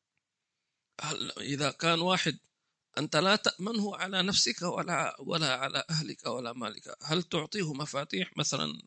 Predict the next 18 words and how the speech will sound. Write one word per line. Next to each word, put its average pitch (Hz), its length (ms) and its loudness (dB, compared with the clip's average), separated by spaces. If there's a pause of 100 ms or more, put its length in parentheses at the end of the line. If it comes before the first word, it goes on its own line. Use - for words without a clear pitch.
(640)
البيت 139 420 2
أو 117 80 -2
الخزينة - 480 0
أو 117 80 -6
كذا؟ 180 280 -6 (800)
لا، 220 260 -2 (1160)
أنت - 180 -2
لا 175 160 6
تثق 214 360 0
به. 160 280 2 (1080)
كذلك 202 440 0
الس-، - 300 2
سيء 208 480 2
الأدب، 127 400 0 (800)
فإنه 214 640 0
لا 214 180 0
يثق 233 440 -2
به 123 200 -4